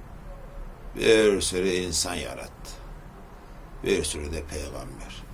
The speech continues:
Nuh'u yarattı. Başta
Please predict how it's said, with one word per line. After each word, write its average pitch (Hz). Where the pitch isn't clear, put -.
Nuh'u 101
yarattı. 78
Başta 92